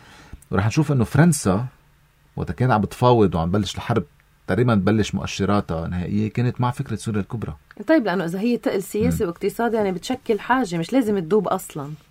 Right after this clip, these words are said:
Speaker 1: تماما. رح نشوف إنه بهالمرحلة <coughs> بالذات هيدي رح يخلق تيار تالت، يعني رح يصير أقوى وبيوحد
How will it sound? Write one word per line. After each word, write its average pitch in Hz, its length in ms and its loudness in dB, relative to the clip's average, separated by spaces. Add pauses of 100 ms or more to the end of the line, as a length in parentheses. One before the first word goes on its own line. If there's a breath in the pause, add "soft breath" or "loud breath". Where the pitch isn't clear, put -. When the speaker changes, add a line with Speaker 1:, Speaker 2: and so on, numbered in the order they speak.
(160)
Speaker 1:
تماما. 87 360 2
رح 131 200 2
نشوف 147 360 0
إنه 117 560 2
بهالمرحلة 113 1300 4
<coughs> 85 40 -6
بالذات 90 400 0
هيدي 87 460 -2 (480 soft breath)
رح 107 120 0
يخلق 151 240 2
تيار 123 340 2
تالت، 120 380 -2 (600)
يعني 76 200 -6
رح 73 220 -10
يصير 117 540 0 (600 soft breath)
أقوى 95 520 0 (100)
وبيوحد 95 640 -2